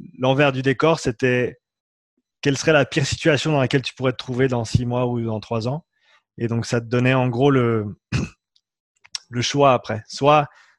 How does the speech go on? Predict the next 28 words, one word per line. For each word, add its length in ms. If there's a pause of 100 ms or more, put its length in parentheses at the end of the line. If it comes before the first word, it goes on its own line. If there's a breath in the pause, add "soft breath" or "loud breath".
(160 soft breath)
tu 200
peux, 360
dans 240
chaque, 400
chaque 220
action 340
que 40
tu 100
vas 140
prendre, 260
chaque 180
décision 400
que 40
tu 80
vas 100
prendre, 260 (280 loud breath)
soit 180
tu 100
te 60
diriges 320
vers 160
l'un, 200
qui 200
est 320
l'idéal, 580
on 180
va 100
dire, 180